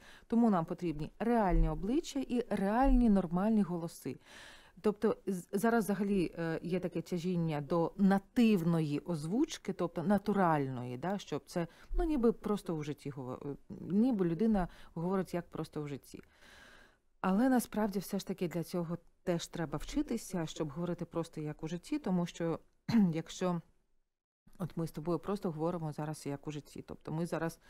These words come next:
ну, м-, майже нічого не робимо з голосами, тобто просто з тобою розмовляємо. Але якщо запросити там, я не знаю, м,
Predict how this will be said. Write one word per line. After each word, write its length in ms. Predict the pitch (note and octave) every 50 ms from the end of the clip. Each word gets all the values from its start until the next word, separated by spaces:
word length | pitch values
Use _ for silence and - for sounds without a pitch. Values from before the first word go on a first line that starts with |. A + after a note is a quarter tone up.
| - - - - _ _
ну, 220 | - F#3+ F#3 F3 - -
м-, 240 | E3 - - D#3+ -
майже 400 | - F3+ F3+ F3+ F#3 F#3+ - F3
нічого 300 | F3 E3 - F3 E3 F3+
не 80 | E3+ F3
робимо 360 | G#3 A#3+ G#3+ G3 F#3 F3+ E3+
з 60 | -
голосами, 560 | F3 D#3+ D#3 D3+ - - G#3 A#3+ C4+ A#3+ A3
тобто 260 | G#3 - F3+ - F#3+ F3
просто 280 | - C#4 - - A3+
з 40 | -
тобою 260 | - F3+ E3 F3+ F#3
розмовляємо. 640 | F#3 F#3 F3 F#3 F#3 E3 D3+ C#3+ C3+ C3+ C3 - - - - - - - - - - - -
Але 500 | - E3 E3 E3+ F#3+ A#3 C4+ C#4 C4+ A#3+ -
якщо 420 | F#3 F#3+ F#3+ - - - - G3+
запросити 560 | E3+ - F3 - - D#3+ - - F3 - E3
там, 220 | - - C#3+ D#3+ D#3+
я 80 | D#3
не 120 | D#3 D#3+ D#3
знаю, 580 | - - E3 D#3+ D#3 D#3 D3+ D3+ D3 C#3 C3 -
м, 240 | - D#3 D#3 D#3 D#3